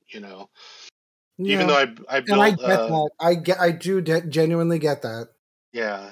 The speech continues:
Speaker 1: You know, if it was a, if it was a console game that I played on a large T V, that'd be a different story. But, but when it comes to arcade stuff for me, and, you know, this is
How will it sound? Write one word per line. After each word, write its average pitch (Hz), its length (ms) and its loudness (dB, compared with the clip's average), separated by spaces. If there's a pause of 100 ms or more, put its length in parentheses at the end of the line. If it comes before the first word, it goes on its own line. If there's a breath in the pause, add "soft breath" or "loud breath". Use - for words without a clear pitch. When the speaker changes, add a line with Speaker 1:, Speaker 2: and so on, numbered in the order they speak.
(260)
Speaker 1:
You 151 100 -4
know, 151 80 2
if 151 100 -4
it 180 80 -4
was 175 260 -6
a, 127 380 -2
if 127 120 -12
it 156 40 -6
was 135 160 -6
a 131 60 -10
console 127 480 -6
game 127 300 -4
that 123 100 -6
I 120 80 -4
played 120 320 -6
on 120 100 -6
a 117 60 -6
large 113 380 -8
T 120 120 -12
V, 110 200 -12
that'd 104 200 -12
be 104 120 -14
a 98 40 -14
different 98 320 -20
story. 95 480 -18
But, 95 160 -20 (460 soft breath)
but 127 160 -2
when 131 140 -2
it 127 100 -6
comes 139 340 -6
to 113 500 -6 (240)
arcade 175 460 -8
stuff 120 280 -12
for 110 140 -18
me, 120 340 -6
and, 113 640 -10
you 120 120 -16
know, 98 80 -16
this 110 240 -14
is - 180 -16